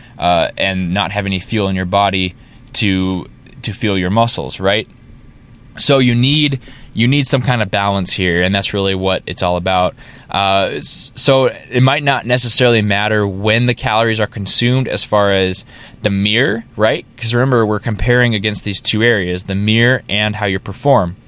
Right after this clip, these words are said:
It might not matter when, as far as the mir is concerned, but something I've really been noticing lately is it does matter a lot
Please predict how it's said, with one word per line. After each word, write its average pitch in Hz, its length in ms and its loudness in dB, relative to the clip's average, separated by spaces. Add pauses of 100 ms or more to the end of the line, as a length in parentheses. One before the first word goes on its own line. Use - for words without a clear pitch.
(480)
It 131 120 2
might 175 160 2
not 160 180 0
matter 135 320 2
when, 117 400 2
as 92 140 -2
far 107 180 4
as 104 80 0
the 104 80 -2
mir 113 220 4
is 120 100 2
concerned, 101 640 0
but 104 180 0
something 131 300 0
I've 117 220 0
really 107 200 2
been 104 200 0
noticing 101 400 2
lately 98 340 -2
is 110 140 -2
it - 120 -4
does 120 220 2
matter 107 320 2
a 95 80 2
lot 92 540 0